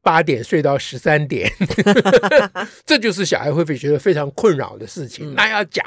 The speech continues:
Speaker 1: 很多稀奇古怪的东西，
Speaker 2: 嗯，嗯，
Speaker 1: 啊，
Speaker 2: 嗯。
Speaker 1: 又是中间间一个十二啊，又怎样，反正就规则越来越多了。
Speaker 2: 嗯，嗯，嗯，
Speaker 1: 啊，
Speaker 2: 嗯。
Speaker 1: 那小孩学起来就很痛苦。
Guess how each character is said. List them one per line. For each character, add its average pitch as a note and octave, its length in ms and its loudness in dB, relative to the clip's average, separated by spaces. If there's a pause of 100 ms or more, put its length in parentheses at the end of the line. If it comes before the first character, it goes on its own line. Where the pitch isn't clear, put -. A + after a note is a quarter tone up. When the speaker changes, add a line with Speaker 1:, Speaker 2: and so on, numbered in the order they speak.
(100)
Speaker 1:
很 A2+ 240 -6
多 E3 200 2 (200)
稀 G#3+ 120 -2
奇 F3 160 0
古 D3 220 -4
怪 D#3+ 180 2
的 C#3+ 140 -6
东 C3+ 240 -4
西， B2+ 320 -10
Speaker 2:
嗯， D3+ 220 -10
嗯， - 20 -12
Speaker 1:
啊， D3+ 200 0
Speaker 2:
嗯。 G3+ 80 -4
Speaker 1:
又 G#3+ 120 2
是 E3 140 -4
中 F#3 200 -4
间 G3 240 0
间 G3+ 240 4
一 G3 60 -6
个 E3+ 160 0
十 - 240 -8
二 F#3 320 4
啊， E3 100 0
又 G3+ 200 4
怎 D3+ 180 -4
样， F#3 160 0
反 E3 160 -6
正 A3+ 100 -4
就 A3 160 -4
规 G#3 300 -2
则 E3+ 160 2
越 G#3 160 4
来 D3+ 160 0
越 E3+ 160 4
多 D#3+ 260 4
了。 C#3+ 220 -2
Speaker 2:
嗯， E3 200 -10
嗯， - 60 -16
嗯， - 80 -8
Speaker 1:
啊， - 60 0
Speaker 2:
嗯。 - 80 -8
Speaker 1:
那 A3+ 140 2
小 C#3+ 120 -6
孩 C#3+ 140 -2
学 D#3 160 -2
起 D3 80 -2
来 C3+ 80 -6
就 D3 100 -4
很 C3+ 200 -8
痛 D#3+ 320 -2
苦。 - 200 -20